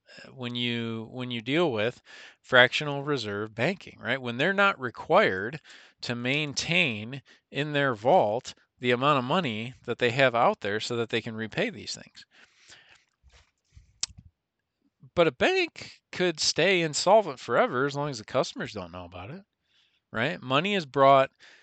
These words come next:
into existence and transmitted from one form to another by ledger entries or <laughs> creative bookkeeping, right?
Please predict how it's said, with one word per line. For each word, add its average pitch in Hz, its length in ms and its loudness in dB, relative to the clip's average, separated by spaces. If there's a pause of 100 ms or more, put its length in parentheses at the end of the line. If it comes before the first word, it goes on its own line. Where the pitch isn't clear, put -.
(760)
into 139 220 -4
existence 117 840 -2
and 101 360 -6
transmitted 113 600 -6
from 98 300 -10
one 107 580 -4
form 110 540 -6
to 101 140 -6
another 101 520 -4
by 95 500 -2 (960)
ledger 127 540 -4 (240)
entries - 580 -12
or 107 180 -4
<laughs> - 20 -16
creative 123 840 0
bookkeeping, 98 880 -6
right? 101 400 -6